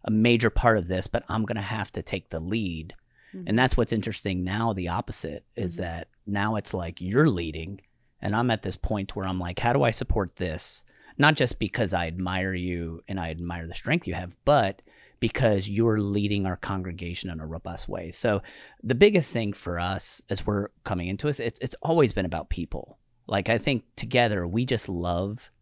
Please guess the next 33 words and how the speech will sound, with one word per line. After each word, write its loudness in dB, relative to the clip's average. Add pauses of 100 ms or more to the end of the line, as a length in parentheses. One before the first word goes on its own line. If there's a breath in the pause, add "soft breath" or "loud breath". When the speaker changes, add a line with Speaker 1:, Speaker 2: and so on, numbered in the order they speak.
Speaker 2:
Which -12
is -10
why 2
it 2
was 2
sad 6
Speaker 1:
people. -4
Speaker 2:
to -6
leave. -4
That's -8
why -6
the -10
tears -10
were -8
like, -8
"Oh, 4
I 0
feel -4
like -4
we're -8
supposed -10
to -12
do -8
this, -10
but -10
we -8
had -8
all -10
these -16
really -4
great -8
relationships -8
there." -6